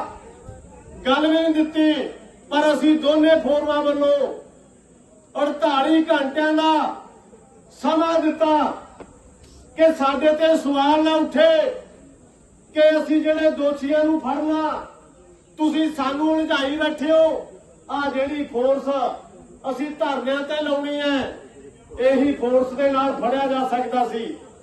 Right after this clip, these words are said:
ਪਰ ਇਹਨਾਂ ਨੇ ਅੜਤਾਲੀ ਘੰਟਿਆਂ ਦੇ ਵਿੱਚ ਕੱਖ ਨਹੀਂ ਕੀਤਾ। ਤੇ ਆਪਾਂ ਨੂੰ ਕਹਿੰਦੇ ਇਹ ਹੁੰਦੇ ਨੇ ਕਿ ਸਾਡੇ ਥਾਣੇ 'ਚ ਮੁਲਾਜ਼ਮ ਨਹੀਂ,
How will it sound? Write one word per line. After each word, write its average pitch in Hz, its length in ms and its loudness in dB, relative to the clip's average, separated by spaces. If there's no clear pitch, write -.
ਪਰ 285 180 0
ਇਹਨਾਂ 302 300 0
ਨੇ 311 140 2
ਅੜਤਾਲੀ 285 580 -2
ਘੰਟਿਆਂ 294 460 -2
ਦੇ 311 100 0
ਵਿੱਚ 302 240 -4
ਕੱਖ 302 360 -4
ਨਹੀਂ 311 220 -2
ਕੀਤਾ। 302 380 -2
ਤੇ 262 120 0
ਆਪਾਂ 269 320 0
ਨੂੰ 277 140 -2
ਕਹਿੰਦੇ 285 380 -2
ਇਹ 285 140 2
ਹੁੰਦੇ 277 280 0
ਨੇ 285 200 0
ਕਿ 277 140 2
ਸਾਡੇ 247 360 0
ਥਾਣੇ 254 360 -2
'ਚ 262 80 -4
ਮੁਲਾਜ਼ਮ 247 500 0
ਨਹੀਂ, 240 260 -6